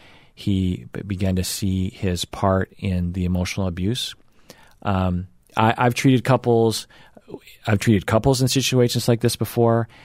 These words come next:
and successfully had the perpetrators reduce their abusive behavior to almost nothing. Um,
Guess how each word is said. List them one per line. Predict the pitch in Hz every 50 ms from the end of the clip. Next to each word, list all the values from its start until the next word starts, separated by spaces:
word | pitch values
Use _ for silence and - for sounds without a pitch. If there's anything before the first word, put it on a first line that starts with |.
| - - _ _ -
and | 104 104 98 98 95 95 95 98 -
successfully | - - - 104 - - - 104 101 - - - 113 104 101 101 98 98 95 95 95 - _ - _ _ _
had | - - 104 95 95 95 92
the | 98 98
perpetrators | - - 95 87 - 101 - - 101 98 95 95 95 92 90 - - -
reduce | 95 87 82 92 90 90 95 92 - - - - _ - _ _
their | - 101 95 92 92 90 90 -
abusive | 101 98 98 92 - - 90
behavior | 92 90 87 92 95 92 95 92 92
to | 92 - - - 92 87 87 87
almost | - - 95 90 87 87 - -
nothing. | 87 87 - - 113 123 143 143 _ _ _ _ _ _ - - - _ - - - - - - _ -
Um, | - 104 101 101 101 98 92 95